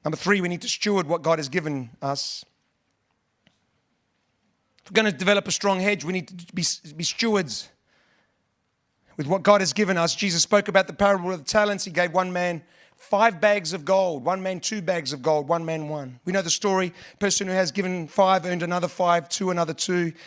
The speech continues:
To the ones that doubled their investment, his master replied, "Well done, good and faithful servant. You've been faithful with a few things.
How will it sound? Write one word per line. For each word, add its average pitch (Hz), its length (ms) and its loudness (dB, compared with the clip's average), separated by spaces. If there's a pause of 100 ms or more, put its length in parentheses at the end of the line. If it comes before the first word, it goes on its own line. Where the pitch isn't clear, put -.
(280)
To - 120 -2
the 190 100 0
ones 220 360 2
that 190 160 0
doubled 208 320 4
their 190 140 4
investment, 180 640 -2
his 165 140 -6
master 208 360 0
replied, 180 340 0
"Well 220 160 4
done, 226 260 2
good 170 160 -2
and 165 100 -6
faithful 175 340 -2
servant. 190 420 -2 (220)
You've 247 160 -2
been 247 140 -2
faithful 226 400 0
with 190 160 0
a 180 40 -4
few 214 220 -2
things. 196 280 -4